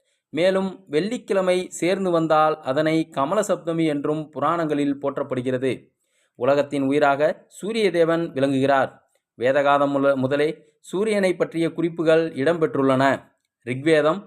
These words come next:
சூரியனை மூன்று வித அக்கினியில் ஒன்றாக விவரிக்கிறது. யஜுர்வேதம் சகல உலகங்களையும் ஒளிபெறச் செய்பவன் என்று போற்றுகிறது. அதர்வண வேதம் சூரியனை வழிபட்டவர்கள் இதய நோயிலிருந்து விடுபடுவர் என்று வழிகாட்டுகிறது.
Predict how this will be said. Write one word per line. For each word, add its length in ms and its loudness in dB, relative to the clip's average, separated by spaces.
சூரியனை 720 0
மூன்று 400 -2
வித 180 0
அக்கினியில் 560 -2
ஒன்றாக 500 0
விவரிக்கிறது. 640 -2
யஜுர்வேதம் 640 2
சகல 420 0
உலகங்களையும் 840 0
ஒளிபெறச் 380 0
செய்பவன் 460 0
என்று 280 -2
போற்றுகிறது. 680 -2
அதர்வண 420 0
வேதம் 340 0
சூரியனை 520 0
வழிபட்டவர்கள் 720 0
இதய 340 0
நோயிலிருந்து 580 2
விடுபடுவர் 580 2
என்று 260 -2
வழிகாட்டுகிறது. 800 0